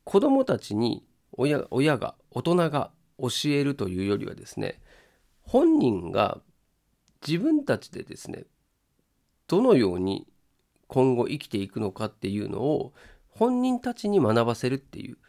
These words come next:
まあ、そういう姿勢なんですよね。で、これが、まあ、僕はすごい共感したんですよ。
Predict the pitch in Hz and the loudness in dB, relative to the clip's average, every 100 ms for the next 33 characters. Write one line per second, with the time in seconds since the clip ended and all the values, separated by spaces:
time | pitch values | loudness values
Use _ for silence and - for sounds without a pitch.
0 | _ _ _ - 123 - 208 226 202 - | _ _ _ -10 -6 0 2 2 -2 -4
1 | 147 151 151 139 120 - - - 98 107 | -4 0 0 2 0 -2 -14 -10 -2 0
2 | 113 - _ _ _ _ _ _ _ _ | 0 -6 _ _ _ _ _ _ _ _
3 | - 185 208 226 220 165 - - _ _ | -8 0 4 4 4 2 0 -6 _ _
4 | _ _ - 113 131 143 - 127 104 - | _ _ -6 -4 0 0 0 -2 -2 0
5 | 113 110 107 101 98 92 104 - - - | -2 0 -2 0 -2 -4 -6 -8 -12 -16